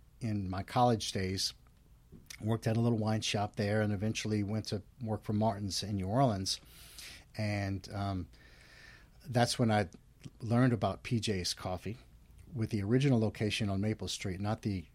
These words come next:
current location. And, you know, someone said, "You should go check out this,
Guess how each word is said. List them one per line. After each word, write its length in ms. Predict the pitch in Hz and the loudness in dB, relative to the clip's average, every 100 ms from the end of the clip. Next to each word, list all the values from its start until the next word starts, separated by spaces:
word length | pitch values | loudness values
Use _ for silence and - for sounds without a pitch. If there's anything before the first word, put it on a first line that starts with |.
| - | -6
current 360 | - 135 120 | 2 2 2
location. 580 | 98 95 101 90 - 104 - - - - - | -2 -6 -4 -4 -6 -8 -10 -18 -20 -18 -6
And, 360 | 101 98 98 - | -4 -2 -2 -4
you 120 | - 98 | -4 -4
know, 60 | |
someone 280 | - 123 113 | 0 0 2
said, 240 | - 104 | 0 -2
"You 100 | 107 | -2
should 200 | 160 185 | -2 0
go 120 | 156 107 | 0 0
check 340 | - 101 - | -2 -4 -4
out 180 | 92 - | -6 -6
this, 340 | 90 - - | -4 -4 -6